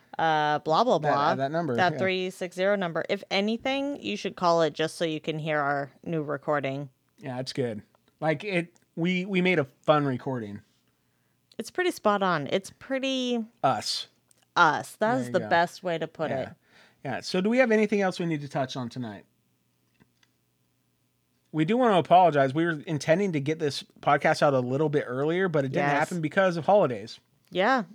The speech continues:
Speaker 1: You
Speaker 2: And I'm not talking about
Speaker 1: were
Speaker 2: the sauce.
Speaker 1: That's hollandaise.
Speaker 2: I know.
Speaker 1: That stuff is so good.
Speaker 2: Blech, yuck.
Speaker 1: Have you even tried it?
Speaker 2: No.
Speaker 1: No, 'cause you don't try new things.
Speaker 2: <laughs> I like what I like.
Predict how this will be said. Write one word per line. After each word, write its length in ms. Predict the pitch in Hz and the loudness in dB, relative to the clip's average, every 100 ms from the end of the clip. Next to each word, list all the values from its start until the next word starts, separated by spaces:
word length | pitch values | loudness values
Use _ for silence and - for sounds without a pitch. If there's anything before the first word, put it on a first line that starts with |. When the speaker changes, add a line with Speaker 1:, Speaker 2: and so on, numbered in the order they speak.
| - | -8
Speaker 1:
You 180 | 202 | 0
Speaker 2:
And 80 | 170 | 2
I'm 60 | 170 | 6
not 160 | 202 | 6
talking 160 | 226 208 | 6 6
about 120 | 196 | 6
Speaker 1:
were 40 | 175 | 2
Speaker 2:
the 40 | |
sauce. 500 | - 190 127 110 - - _ _ _ _ _ - - - - _ _ _ | 2 4 4 0 -14 -18 _ _ _ _ _ -18 -18 -18 -20 _ _ _
Speaker 1:
That's 180 | 294 294 | -4 -4
hollandaise. 1120 | - - 262 254 254 226 240 247 247 226 175 | -6 -2 0 4 4 4 4 4 2 0 -2
Speaker 2:
I 100 | 151 | -4
know. 280 | 196 139 127 - | -6 -6 -10 -6
Speaker 1:
That 180 | 208 220 | -6 -6
stuff 380 | - 208 196 - | -4 -4 -4 -4
is 200 | 196 175 | -2 -2
so 600 | - - - 160 160 147 123 | -4 -10 -6 -2 0 -2 -6
good. 480 | - 160 156 151 147 | -6 -4 -4 -4 -4
Speaker 2:
Blech, 300 | 156 151 143 - | -2 -2 -2 -6
yuck. 340 | 139 131 120 - _ _ _ | -8 -8 -10 -18 _ _ _
Speaker 1:
Have 180 | - 311 | -8 -4
you 80 | |
even 180 | 392 440 | -4 -4
tried 300 | 339 240 233 | -2 -2 0
it? 180 | 262 - _ _ - | -2 -6 _ _ -14
Speaker 2:
No. 280 | 117 117 117 _ - | -10 -10 -12 _ -4
Speaker 1:
No, 220 | 277 247 | -2 0
'cause 200 | 262 208 | -2 -2
you 100 | 277 | 0
don't 200 | 269 247 | 0 0
try 220 | 262 254 | 0 0
new 180 | 240 233 | 0 -2
things. 640 | 226 196 135 131 135 - _ _ | -2 -6 -6 -12 -14 -20 _ _
Speaker 2:
<laughs> 120 | - | -2
I 80 | 160 | 2
like 200 | 165 175 | 2 2
what 120 | 156 | -2
I 80 | 143 | -2
like. 360 | 131 131 - | -2 -4 -10